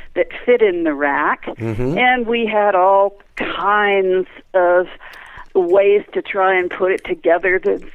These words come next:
Speaker 1: some worked and some didn't. And then our friends got involved and we'd put some in other people's
Speaker 2: <laughs>
Speaker 1: yards. And
Speaker 2: Uh-huh.
Speaker 1: yeah, and so everybody had an idea to add to the design. And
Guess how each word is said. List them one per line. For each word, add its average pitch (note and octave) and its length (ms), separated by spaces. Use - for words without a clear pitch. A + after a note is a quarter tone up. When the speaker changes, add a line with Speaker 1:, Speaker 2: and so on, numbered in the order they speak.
Speaker 1:
some F#3+ 280
worked F#3 400
and F#3 200
some F3+ 240
didn't. F#3 600
And D#3 320
then F3 180
our F3+ 160
friends G3+ 520
got F#3 260
involved F#3 720
and E3+ 140
we'd F3 280
put - 240
some F#3+ 260
in F#3+ 240
other F#3+ 220
people's F#3+ 460
Speaker 2:
<laughs> - 20
Speaker 1:
yards. E3 640
And D3 340
Speaker 2:
Uh-huh. A2 320
Speaker 1:
yeah, D4+ 640
and G3 600
so A3+ 200
everybody C#4+ 580
had B3+ 240
an G#3 120
idea G#3 720
to - 260
add F3+ 340
to - 120
the E3 140
design. D#3 640
And C#3+ 200